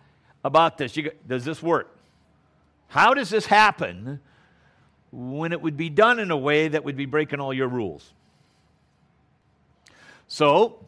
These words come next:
those Pharisees ask him the same thing, how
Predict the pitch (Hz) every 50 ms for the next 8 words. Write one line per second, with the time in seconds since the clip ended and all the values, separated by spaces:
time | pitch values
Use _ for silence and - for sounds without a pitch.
0 | _ _ _ _ _ _ _ - 123 127 139 135 - - - _ _ _ - 233
1 | 277 269 226 - - 135 123 107 120 120 123 120 - - 127 123 117 107 - -
2 | 117 110 117 117 104 - 107 101 107 131 160 165 135 _ _ _ _ _ _ _
3 | - - _ _ _ _ _ - - - 131 156 170 175 147 117 120 135 143 147